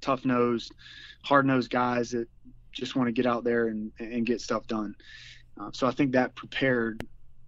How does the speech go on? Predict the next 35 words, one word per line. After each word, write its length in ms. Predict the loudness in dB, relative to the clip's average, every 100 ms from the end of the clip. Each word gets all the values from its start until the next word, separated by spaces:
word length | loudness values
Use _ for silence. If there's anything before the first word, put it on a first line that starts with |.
| -20 -20 -20 -20 -20 -20 -18 -14 2
me 200 | 6 8
mentally 520 | 6 6 2 0 -4 -20 -20 -20 -8
and 180 | -2 0
kind 200 | 4 2
of 60 | 2
framed 500 | 4 6 8 6 4
my, 500 | 4 6 6 4 2 -12 -18 -18 -18 0
my 100 | 4
reference 440 | 6 6 4 -2 -4
for 100 | -2
how 360 | 2 4 2 -4 -20 -20 _
the, 100 | -2
the 140 | 0 2
type 240 | 4 4
of 80 | 6
leader 260 | 6 6
that 120 | 4 0
I 120 | -2
knew 260 | 2 4
I 140 | 4 2
already 300 | 0 0 0
was, 340 | 0 0 -2
but 220 | -6 -8 -8 -16 -20 -20 _
how 280 | -10 -2 0
I 240 | 0 0 -2
needed 300 | -4 -4 -4
to 80 | -6
be 500 | -4 -4 -4 -6 -12
in 400 | -4 -2 -2 -4 -8 _ _
certain 360 | -16 0 2 2
scenarios, 580 | -2 -2 0 -2 -4 -4
whether 220 | -4 -4
it's, 380 | -6 -8 -12 -6
you 120 | -4
know, 140 | -4